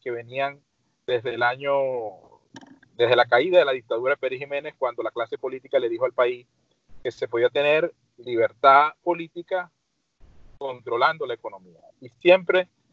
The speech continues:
la pérdida de la libertad económica supone la pérdida de muchas libertades. En Venezuela, mm, tuvimos un proceso de confiscación de las libertades económicas a lo largo de la socialdemocracia, porque los controles de cambio,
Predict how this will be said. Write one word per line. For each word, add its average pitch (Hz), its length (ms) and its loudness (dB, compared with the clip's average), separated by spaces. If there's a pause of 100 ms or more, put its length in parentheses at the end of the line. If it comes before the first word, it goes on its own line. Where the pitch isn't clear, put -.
(120)
la 120 140 6
pérdida 170 720 4
de 131 100 -6
la 123 120 -4
libertad 135 640 -2 (680)
económica 160 800 -6 (160)
supone 131 500 -6 (180)
la 110 120 -4
pérdida 127 400 -2
de 107 80 -6
muchas 107 300 -8
libertades. 98 500 -12
En 107 80 -12
Venezuela, 135 560 4 (760)
mm, 98 520 -18
tuvimos 127 340 6
un 147 140 6
proceso 139 960 8 (400)
de 117 120 -6
confiscación 127 880 -2
de 156 80 2
las 120 100 -4
libertades 117 400 -4
económicas 139 640 -4
a 120 100 0
lo 120 140 2
largo 120 300 0
de 147 60 0
la 131 80 -2
socialdemocracia, 113 920 -8 (340)
porque 113 240 -8
los 113 80 -8
controles 123 400 -4
de 135 80 -6
cambio, 143 540 0